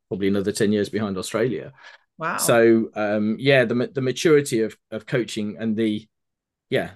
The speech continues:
Speaker 1: the receptiveness of physicians to coaching in the U S is, is a lot, is a lot higher.
Speaker 2: It's, it's fascinating because, you know, coaching has been around in other industries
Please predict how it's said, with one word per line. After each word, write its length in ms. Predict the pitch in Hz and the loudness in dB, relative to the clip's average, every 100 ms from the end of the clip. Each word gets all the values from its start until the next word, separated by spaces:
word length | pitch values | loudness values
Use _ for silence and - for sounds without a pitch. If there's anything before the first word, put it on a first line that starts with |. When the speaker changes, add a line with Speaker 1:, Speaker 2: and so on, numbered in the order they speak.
| - | -2
Speaker 1:
the 80 | |
receptiveness 880 | 123 127 - - - 98 101 98 - | 0 0 0 -2 -2 -4 -4 -6 -8
of 420 | - 107 104 - - _ | -4 -4 -4 -14 -20 _
physicians 480 | 110 127 139 101 - | -6 -4 -4 -6 -8
to 60 | |
coaching 520 | - 107 95 101 95 - | -4 -4 -4 -6 -8 -8
in 160 | 104 | -6
the 100 | 101 | -4
U 220 | 101 110 117 | -2 0 0
S 300 | 82 - - | -2 -6 -6
is, 400 | 95 95 - - | -6 -6 -8 -10
is 100 | 95 | -10
a 60 | 101 | -6
lot, 280 | 101 - - | -6 -8 -14
is 140 | - 104 | -14 -8
a 40 | |
lot 160 | 101 85 | -8 -6
higher. 420 | 107 107 78 76 _ _ _ _ _ _ _ _ _ - | -6 -6 -6 -12 _ _ _ _ _ _ _ _ _ -8
Speaker 2:
It's, 140 | 247 | -8
it's 200 | - 240 | -8 -4
fascinating 380 | 349 466 359 269 | -4 -2 2 4
because, 340 | 214 233 214 | 4 2 2
you 60 | 226 | 2
know, 80 | 214 | 0
coaching 440 | 285 370 294 240 | -2 -2 -4 -2
has 140 | 233 | -2
been 120 | 214 202 | 0 0
around 400 | 202 202 196 202 | 0 0 0 -2
in 140 | 185 - | -4 -4
other 200 | 233 247 | -2 0
industries 720 | 190 175 - 165 151 151 - | -2 -4 -6 -4 -4 -6 -10